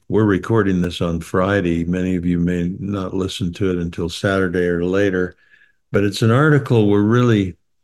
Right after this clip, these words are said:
um, sort of passionately involved in, and we wanna talk to you a little about what it is and tell you where to find it and see if it interests you as much as it does us.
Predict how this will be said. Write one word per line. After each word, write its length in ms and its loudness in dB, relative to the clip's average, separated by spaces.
um, 560 0
sort 280 2
of 220 -2
passionately 760 0
involved 600 0
in, 100 2
and 120 0
we 80 0
wanna 280 0
talk 340 -4
to 100 -2
you 60 2
a 20 0
little 220 2
about 300 -2
what 180 2
it 120 4
is 340 2
and 200 -4
tell 240 2
you 80 2
where 180 4
to 80 0
find 420 2
it 100 -2
and 100 -4
see 200 2
if 140 0
it 120 -2
interests 500 -2
you 180 4
as 120 -2
much 300 -2
as 100 -2
it 160 -2
does 260 2
us. 420 0